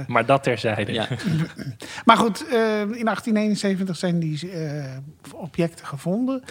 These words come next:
Speaker 1: Maar dat was ook niet door Nederlanders, toch? Dat
Speaker 3: Nee,
Speaker 1: was
Speaker 3: nee. De, de eerste keer ging er een Noorse pels-robbenjager, eh, had dat daar gevonden. Die wel onmiddellijk door had dat dit wel eens een keer,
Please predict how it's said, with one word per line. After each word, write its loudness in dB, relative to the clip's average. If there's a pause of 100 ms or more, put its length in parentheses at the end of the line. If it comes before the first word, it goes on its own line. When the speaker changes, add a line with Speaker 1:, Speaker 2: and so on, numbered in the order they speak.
(180)
Speaker 1:
Maar 4
dat 4
was 0
ook -2
niet 2
door 4
Nederlanders, 0
toch? -2
Dat 6
Speaker 3:
Nee, 8
Speaker 1:
was -2
Speaker 3:
nee. 0
De, -4
de -2
eerste 2
keer 2
ging 0
er 2
een 2
Noorse 2
pels-robbenjager, 0
eh, -4
had -4
dat -6
daar -2
gevonden. -2
Die -2 (160)
wel 2
onmiddellijk 2
door 2
had -4
dat -4
dit -2
wel 0
eens -4
een -2
keer, -4